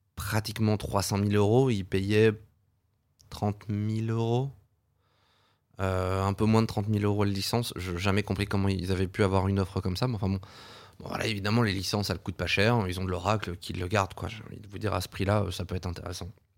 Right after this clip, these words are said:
Mais, euh, il n'empêche, euh, si vous avez des E T L qui coûtent très cher, qui sont pas adaptés, euh, à tous les systèmes, euh, qui sont,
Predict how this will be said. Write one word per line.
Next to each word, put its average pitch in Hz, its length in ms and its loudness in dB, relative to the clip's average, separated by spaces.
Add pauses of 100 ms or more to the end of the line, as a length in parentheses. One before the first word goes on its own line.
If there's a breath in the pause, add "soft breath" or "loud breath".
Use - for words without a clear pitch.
(1500 loud breath)
Mais, 139 260 8
euh, 143 160 10
il 123 80 4
n'empêche, 127 560 2
euh, 98 1400 0 (100)
si - 240 -2
vous 107 220 0
avez 113 300 4
des 104 240 0
E 104 60 0
T 101 120 0
L 101 200 2
qui - 100 -6
coûtent 101 240 -6
très - 220 0
cher, 104 420 2
qui - 140 -10
sont 92 220 -2
pas 95 120 0
adaptés, 98 540 0
euh, 98 100 4 (520 loud breath)
à 98 120 2
tous 110 160 2
les 107 80 6
systèmes, 107 840 4
euh, 95 340 0
qui 98 180 -8
sont, 98 800 0